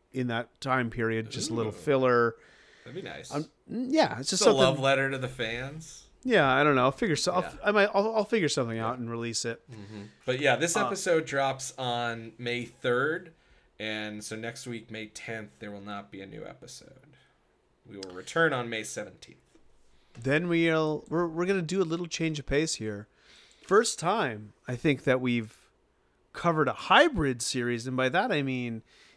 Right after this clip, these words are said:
Speaker 1: not a straight horror movie. This is a, maybe an action movie first with
Speaker 2: Yeah.
Speaker 1: horror elements.
Speaker 2: Agreed. I would, I would argue that, that, that Alien, to a degree, was a hybrid series.
Speaker 1: Sure, yeah, yeah, that's a good call.
Speaker 2: Although
Speaker 1: That's a
Speaker 2: I
Speaker 1: good
Speaker 2: think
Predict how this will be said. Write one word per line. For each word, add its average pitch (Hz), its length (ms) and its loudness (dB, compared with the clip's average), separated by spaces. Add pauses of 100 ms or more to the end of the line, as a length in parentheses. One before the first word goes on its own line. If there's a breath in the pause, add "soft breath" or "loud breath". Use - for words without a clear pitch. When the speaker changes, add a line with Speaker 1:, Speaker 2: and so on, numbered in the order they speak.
(120)
Speaker 1:
not 233 220 6
a - 40 -2
straight 202 320 2
horror 185 260 4
movie. 113 220 -4
This 139 240 -4
is 156 220 -8
a, 123 500 -2 (1040)
maybe 233 340 4
an 202 80 4
action 190 340 4
movie 151 220 2
first 147 480 0
with 131 160 -2
Speaker 2:
Yeah. 120 100 0
Speaker 1:
horror 147 280 4
elements. 127 600 -2
Speaker 2:
Agreed. 117 560 -8 (600 soft breath)
I 151 120 4
would, 180 160 4
I 190 140 4
would 226 140 4
argue 202 320 0
that, 135 320 0
that, 117 260 -4
that 123 280 -2
Alien, 139 520 -2
to 123 160 -4
a 117 40 -2
degree, 110 380 -6
was 104 220 -6
a 101 100 -6
hybrid 101 720 -8
series. 95 400 -12
Speaker 1:
Sure, 143 540 4
yeah, 110 260 -2
yeah, 107 160 -6
that's 110 160 -8
a - 40 -14
good 107 80 -16
call. 95 180 -16
Speaker 2:
Although 123 180 0
Speaker 1:
That's - 20 4
a 127 40 2
Speaker 2:
I 139 60 4
Speaker 1:
good - 40 -2 (120)
Speaker 2:
think - 0 -